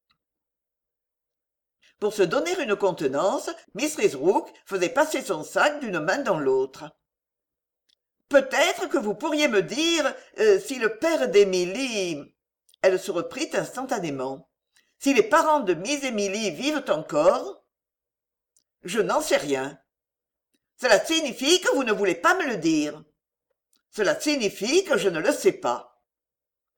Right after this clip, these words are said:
Oh, peu importe, après tout, repartit miss Redruth. Je verrai à la pension. Le premier tournant à droite, m'avez-vous dit ? Alban s'intéressait trop vivement à Émilie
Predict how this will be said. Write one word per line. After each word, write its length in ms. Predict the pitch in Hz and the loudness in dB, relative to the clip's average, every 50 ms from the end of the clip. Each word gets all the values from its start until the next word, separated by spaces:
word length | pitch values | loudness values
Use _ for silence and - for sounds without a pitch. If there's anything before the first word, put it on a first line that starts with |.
| _ | _
Oh, 280 | - 311 294 214 170 - | 6 6 6 6 4 2
peu 160 | - - 330 | 0 0 2
importe, 500 | 330 339 311 - - - - - - - | 2 2 2 0 0 0 0 0 0 -2
après 240 | 175 170 - 202 190 | -2 0 2 2 2
tout, 280 | - - 175 180 175 - - _ _ _ - | 2 0 -6 -6 -8 -10 -16 _ _ _ -2
repartit 560 | - 262 254 262 202 - - - 247 254 339 | 0 0 2 2 0 -2 -4 -8 -8 -6 -6
miss 240 | 330 277 240 - - | -6 -6 -8 -8 -4
Redruth. 600 | - 190 165 120 - 139 151 143 143 143 - - - _ _ _ _ _ _ _ _ | -2 -2 -2 -2 -2 -2 -2 -2 -2 -4 -10 -20 -20 _ _ _ _ _ _ _ _
Je 140 | _ - 233 | _ -6 -4
verrai 380 | 214 196 208 190 - 208 277 349 | 0 2 2 2 2 2 2 4
à 40 | 349 | 4
la 80 | 320 | 2
pension. 640 | 294 269 247 208 180 - - - 139 131 131 127 - _ _ _ _ _ _ _ _ _ _ _ _ | 2 0 -2 -6 -6 -8 -8 -6 -6 -6 -6 -8 -16 _ _ _ _ _ _ _ _ _ _ _ _
Le 160 | - 175 185 190 | -2 -2 0 2
premier 280 | - 302 349 339 320 - | 2 0 0 0 -4 -6
tournant 280 | - 285 277 262 220 185 | -6 -8 -6 -4 -4 -4
à 100 | 151 143 | -4 -6
droite, 460 | - - - 196 262 339 359 - - 359 | -4 0 4 4 6 4 4 0 -6 -4
m'avez-vous 400 | 269 208 202 208 196 170 165 160 | -2 0 4 2 2 2 0 -4
dit ? 500 | 156 139 175 220 311 403 415 - - _ _ _ _ _ _ _ _ _ _ _ _ _ _ _ _ _ _ _ _ _ _ _ - 240 | -4 -4 -2 0 0 -2 -2 -4 -14 _ _ _ _ _ _ _ _ _ _ _ _ _ _ _ _ _ _ _ _ _ _ _ -2 -2
Alban 400 | 254 208 160 - 190 - 311 - | -2 0 2 2 2 2 2 -2
s'intéressait 580 | - - 208 - 196 175 185 185 - 190 - - | -4 -6 -4 -2 -2 0 0 0 -2 -2 -6 -4
trop 180 | - - 294 | -2 -2 -2
vivement 480 | 320 311 294 233 240 220 226 233 214 170 | 0 0 -2 -4 -4 -6 -4 -4 -4 -4
à 80 | 151 | -2
Émilie 640 | 147 175 196 180 170 151 139 139 156 196 277 381 - | 0 0 0 -2 -2 -4 -2 -2 -2 -2 -4 -6 -8